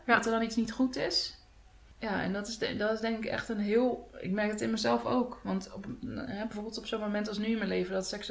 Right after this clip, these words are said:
Speaker 2: dat ik, dat ik gewoon me helemaal niet seksueel voel over het algemeen, ga ik dan toch, ga ik toch weer aan me-, bij mezelf denken: van... oh, dan is er niet, iets niet goed met me. Dan heb
Speaker 1: Ja.
Speaker 2: ik iets niet goed gedaan.
Speaker 1: Ja.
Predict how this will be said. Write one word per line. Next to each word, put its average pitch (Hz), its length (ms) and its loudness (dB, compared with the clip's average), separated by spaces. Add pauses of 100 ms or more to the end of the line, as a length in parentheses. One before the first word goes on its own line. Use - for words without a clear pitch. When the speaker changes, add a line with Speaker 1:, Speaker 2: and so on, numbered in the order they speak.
Speaker 2:
dat 190 160 -4
ik, - 120 -10
dat 190 140 -4
ik 190 100 -4
gewoon 185 460 2 (300)
me 196 120 -2
helemaal 208 400 2
niet 196 180 0
seksueel 208 460 0
voel 185 320 0
over 175 140 -4
het - 100 -6
algemeen, 180 580 -2 (720)
ga 226 180 4
ik 214 120 2
dan 202 180 2
toch, - 440 0 (520)
ga - 220 0
ik 220 120 -10
toch 339 220 4
weer 262 240 8
aan 220 180 6
me-, 208 140 2
bij 214 200 6
mezelf 214 360 2
denken: 208 280 0
van... 202 140 -2
oh, 202 240 2
dan 196 100 0
is 202 160 -2
er 208 60 2
niet, 208 200 2
iets - 300 -2
niet 214 180 4
goed 339 220 6
met 175 260 2
me. 165 160 0
Dan 170 100 0
heb 190 80 4
Speaker 1:
Ja. 220 80 6
Speaker 2:
ik 196 60 2
iets 214 100 -4
niet 202 160 2
goed 311 220 0
gedaan. 175 420 -2
Speaker 1:
Ja. 214 180 10